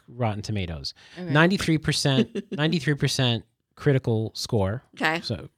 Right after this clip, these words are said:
Speaker 3: Ninety-three, you said?
Speaker 1: and, yeah, ninety-three and eighty-five audience, which is, is very good.
Speaker 3: Yeah, because
Speaker 2: Yeah.
Speaker 3: people were fed up
Speaker 1: Yes.
Speaker 3: with that Jar Jar Binks
Speaker 1: Yeah, yeah,
Speaker 3: nonsense.
Speaker 1: okay.
Speaker 3: Yeah.
Speaker 2: Yeah.
Speaker 3: Yeah.
Speaker 1: Last Jedi,
Speaker 3: Yeah.
Speaker 2: Uh-huh.
Speaker 1: ninety-one percent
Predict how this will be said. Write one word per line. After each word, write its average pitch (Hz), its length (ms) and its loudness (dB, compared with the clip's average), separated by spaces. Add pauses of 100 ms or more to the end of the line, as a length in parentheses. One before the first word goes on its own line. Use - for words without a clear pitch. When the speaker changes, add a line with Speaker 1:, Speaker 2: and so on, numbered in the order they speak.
(180)
Speaker 3:
Ninety-three, 190 520 0
you 226 60 -2
said? 247 240 -4
Speaker 1:
and, 135 200 0
yeah, 127 140 2
ninety-three 139 420 2
and 123 80 -2
eighty-five 117 800 -2
audience, 110 500 0 (320)
which 139 200 2
is, 135 160 -2
is 135 160 2
very 127 200 2
good. 330 240 -2 (200)
Speaker 3:
Yeah, 240 140 2
because 196 260 2
Speaker 2:
Yeah. 190 80 -8
Speaker 3:
people 208 640 6
were 190 220 2
fed 151 340 -2
up - 100 2
Speaker 1:
Yes. 214 140 0
Speaker 3:
with 185 140 0
that 160 220 -2
Jar 156 180 0
Jar 175 160 0
Binks 254 220 0
Speaker 1:
Yeah, 311 140 2
yeah, 277 100 -2
Speaker 3:
nonsense. 302 160 0
Speaker 1:
okay. 156 100 4
Speaker 3:
Yeah. 175 180 -4
Speaker 2:
Yeah. 90 40 -12 (140)
Speaker 3:
Yeah. - 60 -10 (180)
Speaker 1:
Last 170 420 4
Jedi, 135 520 4 (100)
Speaker 3:
Yeah. 160 200 -10 (320)
Speaker 2:
Uh-huh. 170 120 -12 (120)
Speaker 1:
ninety-one 165 480 4
percent 117 480 -2